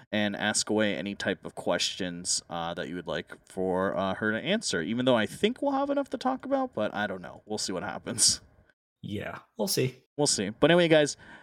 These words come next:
Speaker 1: that's gonna be it for us today. Uh, thank you guys so much. Remember, no showcase, um,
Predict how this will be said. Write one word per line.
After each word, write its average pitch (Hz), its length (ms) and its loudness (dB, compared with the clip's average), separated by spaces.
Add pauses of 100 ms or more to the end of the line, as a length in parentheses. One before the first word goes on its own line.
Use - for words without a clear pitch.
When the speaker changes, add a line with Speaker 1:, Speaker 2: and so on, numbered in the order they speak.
(160)
Speaker 1:
that's 180 140 6
gonna 202 120 6
be 190 80 8
it 185 100 4
for 185 160 6
us 175 180 2
today. 165 460 2
Uh, 123 180 0
thank 165 240 -4
you 170 40 -12
guys 165 180 2
so 165 80 0
much. 147 180 0
Remember, 151 300 6
no 131 320 6
showcase, 156 640 6 (120)
um, 104 520 6